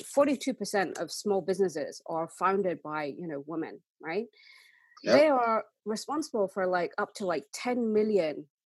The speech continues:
Speaker 1: employed, employment jobs, right?
Speaker 2: Mm, mm-hmm.
Speaker 1: Women account for twenty-two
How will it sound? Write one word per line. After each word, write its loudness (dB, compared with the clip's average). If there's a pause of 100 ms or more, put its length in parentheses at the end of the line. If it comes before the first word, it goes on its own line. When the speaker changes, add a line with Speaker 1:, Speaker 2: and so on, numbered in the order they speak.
Speaker 1:
employed, 0 (440)
employment 2
jobs, -10 (460)
right? -4 (360)
Speaker 2:
Mm, -8 (360)
mm-hmm. -2 (600)
Speaker 1:
Women 2 (300)
account -2
for 2 (840)
twenty-two 0